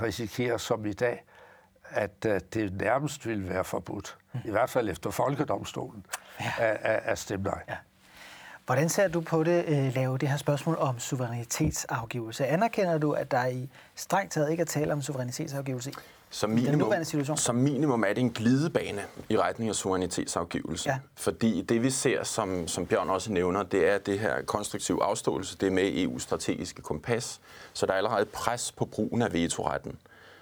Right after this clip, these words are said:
Speaker 3: Øh, alle lande, inklusive den danske, er enige om, at man skal afstå fra at bruge vetoretten. Så er der også nogle områder, som Bjørn nævner, der er dækket af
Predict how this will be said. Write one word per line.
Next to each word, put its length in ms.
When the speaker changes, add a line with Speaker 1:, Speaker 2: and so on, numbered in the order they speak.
Speaker 3:
Øh, 480
alle 200
lande, 360
inklusive 500
den 120
danske, 380
er 80
enige 340
om, 100
at 60
man 120
skal 180
afstå 520
fra 200
at 80
bruge 260
vetoretten. 600
Så 120
er 140
der 60
også 300
nogle 220
områder, 400
som 160
Bjørn 220
nævner, 400
der 120
er 160
dækket 580
af 320